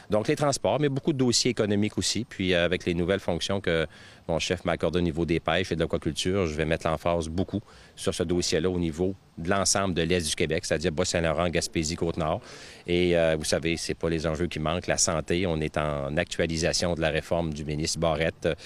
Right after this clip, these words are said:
au niveau de l'éducation, c'est la même chose. Toute la question des commissions scolaires, on semble avoir un répit. Le ministre semble avoir ce sursoir au... à la volonté de fusion des commissions scolaires.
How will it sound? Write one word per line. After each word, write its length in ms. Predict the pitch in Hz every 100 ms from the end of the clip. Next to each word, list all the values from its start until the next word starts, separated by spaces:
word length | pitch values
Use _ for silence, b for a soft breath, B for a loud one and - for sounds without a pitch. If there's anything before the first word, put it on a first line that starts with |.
| B B -
au 80 | 82
niveau 220 | 80 85
de 40 | 80
l'éducation, 600 | 73 - 80 - 85 85
c'est 140 | 80
la 100 | 80
même 140 | 80
chose. 320 | 76 80 87 -
Toute 180 | - 85
la 80 | 80
question 280 | 80 - 82
des 80 |
commissions 340 | 78 78 73 85
scolaires, 460 | - 78 85 139
on 80 | 107
semble 240 | - 87 80
avoir 240 | 80 82
un 160 | 85 80
répit. 340 | 82 - 101 B B B B -
Le 120 | 80
ministre 320 | 80 82 87
semble 180 | 90 82
avoir 320 | 78 87 87
ce 680 | - 85 78 76 69 69 67
sursoir 560 | 67 - - 98 95 92
au... 300 | 80 76 73
à 160 | 76 80
la 120 | 82
volonté 420 | 82 85 82 101
de 100 | 87
fusion 380 | - 95 80 92
des 80 | 87
commissions 340 | 85 80 80
scolaires. 360 | - 80 95